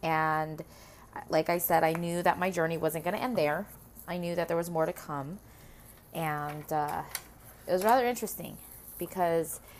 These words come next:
every single time I think that, okay, there's gonna be some kind of, like, closure, I'm always proven wrong. And that's totally okay. I'm fine with being wrong, but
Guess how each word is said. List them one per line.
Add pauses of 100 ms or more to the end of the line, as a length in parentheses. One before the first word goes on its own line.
(260)
every
single
time
I
think
that,
okay,
there's
gonna
be
some
kind
of,
like, (1040)
closure, (420)
I'm (120)
always
proven
wrong.
And
that's
totally
okay.
I'm (140)
fine
with
being
wrong,
but